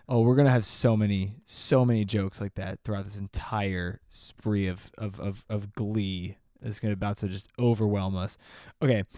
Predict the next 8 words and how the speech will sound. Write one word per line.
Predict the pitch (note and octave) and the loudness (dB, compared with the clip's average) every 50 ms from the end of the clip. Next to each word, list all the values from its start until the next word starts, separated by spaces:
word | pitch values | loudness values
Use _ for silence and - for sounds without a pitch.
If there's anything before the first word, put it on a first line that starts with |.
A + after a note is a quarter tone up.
| - - - - - | -20 -20 -20 -10 -4
so | - - E3 D#3 D3+ C#3+ C#3+ C3+ - _ _ _ _ _ _ _ _ _ _ _ _ _ _ _ _ _ _ _ _ _ _ _ _ _ _ _ _ _ _ _ _ _ _ _ _ _ _ _ _ - | 4 6 8 10 10 10 8 6 4 _ _ _ _ _ _ _ _ _ _ _ _ _ _ _ _ _ _ _ _ _ _ _ _ _ _ _ _ _ _ _ _ _ _ _ _ _ _ _ _ -2
to | - F#3 | 2 4
start | D3 - - - - E3+ F3+ G#3 - - | 6 6 4 6 6 6 6 4 4 2
the | G3+ D#3+ | 2 4
whole | D#3+ D#3+ D3 | 4 4 4
thing | - - C3 C3 | 2 2 2 2
off, | B2+ A#2+ A#2 - - | 2 0 0 0 0
the | D3 C3+ | 0 0